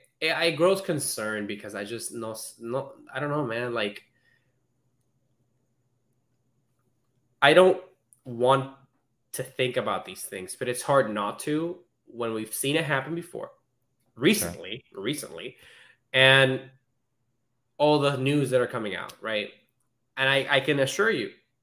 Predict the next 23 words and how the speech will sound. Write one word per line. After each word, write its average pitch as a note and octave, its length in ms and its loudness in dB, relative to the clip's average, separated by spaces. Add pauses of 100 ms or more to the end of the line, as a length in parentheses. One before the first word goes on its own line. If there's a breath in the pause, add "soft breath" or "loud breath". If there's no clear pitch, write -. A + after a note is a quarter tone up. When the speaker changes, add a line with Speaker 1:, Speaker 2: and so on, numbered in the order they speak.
(680)
Speaker 1:
watch D3+ 500 -2
Scarlet E3+ 460 2
Witch G3 280 0
have - 380 -2
more B2 320 0
screen F#3+ 340 -2
time G#2 360 -6
than B2+ 180 0
Doctor D#3 280 0
Strange G#2 560 -6 (180)
in G3 120 4
his G#3 180 2
own D#3+ 200 4
movie. G2+ 380 -10 (1900)
And C3 120 4
all E3 140 8
these G#3 240 0
other F#3 180 6
cameos C3 840 -2 (200)
just E3+ 320 -2
for G3 120 -2
the F3 140 0
sake - 600 -4